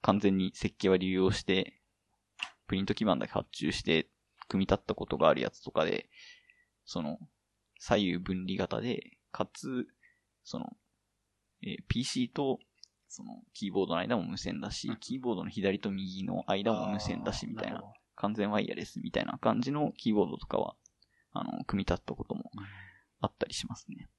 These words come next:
Speaker 2: 多分それが、エルゴノミクス的にはベストソリューションですよね。
Speaker 1: まあ、どうなんですかね。線があっても別に困りはしない気もしますけど、
Speaker 2: はい。
Speaker 1: そこまで。
Speaker 2: まあ、その、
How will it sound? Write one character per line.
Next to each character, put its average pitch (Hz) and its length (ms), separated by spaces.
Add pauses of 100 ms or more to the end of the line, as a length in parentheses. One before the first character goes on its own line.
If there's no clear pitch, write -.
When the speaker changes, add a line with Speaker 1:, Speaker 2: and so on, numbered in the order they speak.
(1000)
Speaker 2:
多 269 140
分 185 180
そ - 240
れ 196 120
が、 208 380 (960)
エ 139 100
ル 156 100
ゴ 170 100
ノ 170 100
ミ 170 120
ク 185 120
ス - 120
的 170 260
に 175 100
は 110 340 (320)
ベ 117 100
ス - 100
ト 131 100
ソ - 160
リ 131 100
ュ - 20
ー - 20
シ - 140
ョ 107 40
ン 110 60
で 110 60
す - 120
よ 101 80
ね。 110 200 (880)
Speaker 1:
ま 87 160
あ、 - 60 (640)
ど - 100
う 165 40
な - 60
ん - 40
で - 40
す - 60
か - 60
ね。 247 60
線 311 240
が - 120
あ - 40
っ - 80
て - 100
も 175 60
別 190 140
に 92 80
困 - 280
り 135 120
は 92 80
し - 160
な 120 80
い 127 80
気 - 120
も 127 120
し - 100
ま 120 120
す - 100
け - 100
ど、 113 80
Speaker 2:
は 113 60
い。 113 60
Speaker 1:
そ 113 120
こ - 100
ま - 160
で。 - 140 (800)
Speaker 2:
ま 170 140
あ、 185 40
そ - 140
の、 127 260